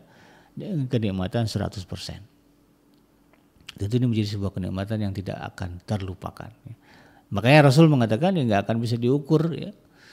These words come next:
oleh penglihatan, nggak akan bisa diukur oleh, eh, pendengaran, ya, nggak akan di-, bahkan nggak akan bisa diukur oleh perkiraan, ya. <laughs> Otak manusia itu nggak bisa. Ya, itulah kenikmatan surga.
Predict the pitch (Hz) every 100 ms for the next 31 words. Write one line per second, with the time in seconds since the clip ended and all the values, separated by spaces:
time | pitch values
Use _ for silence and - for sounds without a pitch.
0 | - - - _ _ - 98 98 101 -
1 | 101 101 92 90 131 151 151 110 92 95
2 | 98 92 95 101 - 113 95 92 95 85
3 | 90 127 160 123 107 110 101 95 95 120
4 | 180 196 55 - - - - 92 95 98
5 | 95 98 98 107 107 101 87 95 101 95
6 | 95 123 139 113 131 123 - - _ _
7 | _ - - 139 127 151 143 143 127 95
8 | 92 95 98 135 120 - _ _ _ _
9 | _ - - - _ _ _ _ _ _
10 | 98 101 - - 113 113 107 110 104 98
11 | - 98 - 92 - - 104 143 139 110
12 | 101 92 101 90 107 101